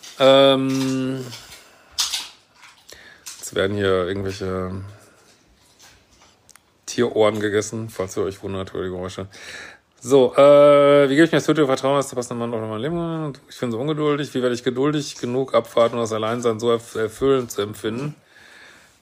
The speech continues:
dass ich diesen Wunsch ans Universum abgebe und dann einfach nichts mache, außer rauszugehen und in meiner weiblichen Polarität zu erstrahlen?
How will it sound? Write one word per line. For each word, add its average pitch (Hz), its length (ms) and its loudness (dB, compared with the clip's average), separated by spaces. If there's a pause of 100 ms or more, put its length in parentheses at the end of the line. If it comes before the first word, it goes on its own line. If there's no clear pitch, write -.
dass 117 120 -2
ich - 60 -4
diesen 131 240 0
Wunsch 151 180 6
ans 131 140 4
Universum 135 420 4
abgebe 139 380 2
und 127 100 4
dann 120 140 4
einfach 120 240 0
nichts 120 220 -6
mache, 123 200 0
außer 113 240 -2
rauszugehen 113 520 0
und 110 120 0
in 110 80 -4
meiner 107 280 -2
weiblichen 110 360 -2
Polarität 110 540 0
zu 110 100 -2
erstrahlen? 98 540 -4